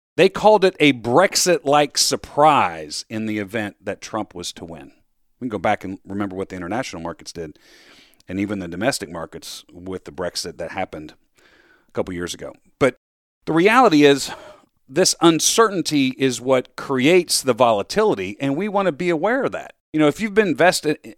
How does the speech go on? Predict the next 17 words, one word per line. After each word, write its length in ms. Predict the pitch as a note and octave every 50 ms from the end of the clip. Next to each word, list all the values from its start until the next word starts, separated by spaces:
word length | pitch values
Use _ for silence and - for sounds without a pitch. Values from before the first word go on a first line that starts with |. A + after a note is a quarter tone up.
| _ -
invested 540 | C#3 C3 B2+ A2 B2+ E3+ F#3 - - D#3+ C#3+
in 100 | C#3 B2+
the 60 | A2+
market, 480 | G#2+ B2 D#3 F#3 F#3+ - B2 G#2+ G2+ -
as 300 | - G#2+ G2+ G2 F#2+ G#2
I 220 | G#2+ C3+ D#3+ A3
have, 280 | E3 A2 F2+ E2+ F#2 -
for 200 | - - G2 F#2+
instance, 400 | F#2+ G2 - - C3 D#3+ - -
many 260 | G#2+ B2 D#3 F#3 D3
of 140 | A2+ G#2 F#2+
you 180 | G#2+ A#2+ C#3+
for, 320 | D3 - C#3 A#2 G#2+ G#2 - _ - -
you 140 | - C3 A2
know, 60 | F#2+
for 120 | - -
decades, 720 | G2 F2+ D3+ F#3 A3+ - - A#2 G2+ F#2+ A2 C#3 - -